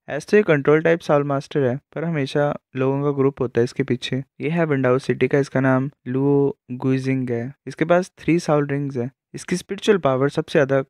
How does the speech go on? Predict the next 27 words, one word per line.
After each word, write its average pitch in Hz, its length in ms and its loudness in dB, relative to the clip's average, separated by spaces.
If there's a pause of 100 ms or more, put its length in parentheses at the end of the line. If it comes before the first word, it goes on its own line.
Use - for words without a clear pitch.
(120)
खतरनाक 135 420 -4
क्वालिटी 120 380 0
की 139 100 -6
है। 135 60 0
मैंने 139 200 0
सुना 160 200 -2
है 156 60 -2
कि 156 120 0
ये 156 80 6
already 139 320 4
स्पिरिट 151 320 -8
सी - 180 2
रियलम 120 280 2
में 123 120 0
पहुंच 135 380 -2
गया 120 100 -6
है। 123 100 -8 (320)
और 156 60 -4
इसके 202 240 -2
अलावा 202 280 4
ये 220 100 4
स्पेस 170 420 -10
एलिमेंट 160 400 -2
टाइप 151 200 2
साउल 131 220 0
मास्टर 131 420 -2
है, 120 140 -2